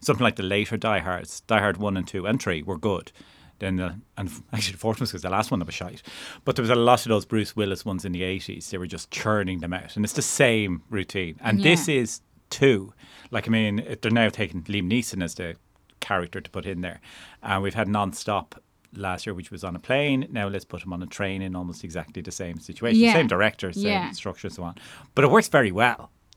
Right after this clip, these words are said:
Speaker 1: in this
Speaker 2: It does.
Speaker 1: instance.
Speaker 2: No, it does. It does work very well. But I, what I'm just saying is, it's just that genre doesn't appeal to me. Like, other
Speaker 1: Mm.
Speaker 2: than Bourne,
Speaker 1: Yeah.
Speaker 2: which I adore because my dad adores it. Um,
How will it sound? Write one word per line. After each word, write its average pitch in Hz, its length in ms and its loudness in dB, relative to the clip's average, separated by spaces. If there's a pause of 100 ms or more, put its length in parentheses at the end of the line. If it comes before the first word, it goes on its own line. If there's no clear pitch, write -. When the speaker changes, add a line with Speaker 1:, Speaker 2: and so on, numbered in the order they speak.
(140)
Speaker 1:
in 110 120 2
this - 220 6
Speaker 2:
It 440 40 10
does. 285 260 10
Speaker 1:
instance. 220 160 -6
Speaker 2:
No, 262 160 6
it 233 120 4
does. 311 220 0
It 226 140 0
does 285 200 -6
work 240 180 -2
very 208 180 -6
well. 196 180 2
But 185 140 -4
I, 180 120 -2
what 202 200 0
I'm 247 160 4
just 214 180 -2
saying 185 260 -2
is, 170 680 -6
it's 190 240 -8
just 196 260 -10
that 190 240 -4
genre 175 340 -4
doesn't 170 280 -8
appeal 165 520 -8 (280)
to 202 100 -4
me. 190 220 2
Like, 190 320 -2
other 220 180 4
Speaker 1:
Mm. 190 40 2
Speaker 2:
than 180 160 2
Bourne, 170 500 -4 (760)
Speaker 1:
Yeah. 98 200 -2 (160)
Speaker 2:
which 190 180 -2
I 175 80 0
adore 170 420 -4
because 175 260 0
my 190 100 2
dad 160 340 -4
adores 165 460 -12
it. - 160 -14 (340)
Um, 170 480 -2